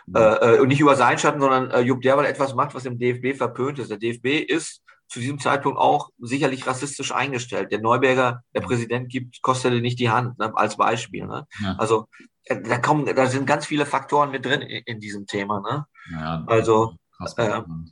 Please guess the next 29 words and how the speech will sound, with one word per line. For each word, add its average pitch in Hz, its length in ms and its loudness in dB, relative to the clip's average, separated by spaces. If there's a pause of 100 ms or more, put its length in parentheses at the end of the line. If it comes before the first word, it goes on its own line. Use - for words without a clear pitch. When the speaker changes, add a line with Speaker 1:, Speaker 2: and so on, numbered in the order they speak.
(140)
Speaker 1:
Ja. 90 340 -6 (360)
Speaker 2:
also, 127 460 4
ja. 104 260 2 (1400)
Speaker 1:
Ist 82 140 -14
ja 82 100 -4
übrigens 82 360 -6
auch 80 180 -6
ein 80 80 -4
bisschen 80 260 -8
amüsant, 80 600 -4
was 80 120 -10
das 78 140 -10
für - 160 -14
gegensätzliche 82 880 -6
Länderspiele 80 720 -4
da 80 180 -4
waren. 82 240 -2
Einerseits 82 640 -4
in 82 160 -6
Wembley 90 420 -2 (360)
und 76 100 -8
andererseits 82 500 -4
da 80 80 -6
in 78 100 -4
Malta 85 300 -4
auf 82 160 -4
diesem 82 200 -6
Sandplatz. 85 680 -4
<laughs> 170 60 6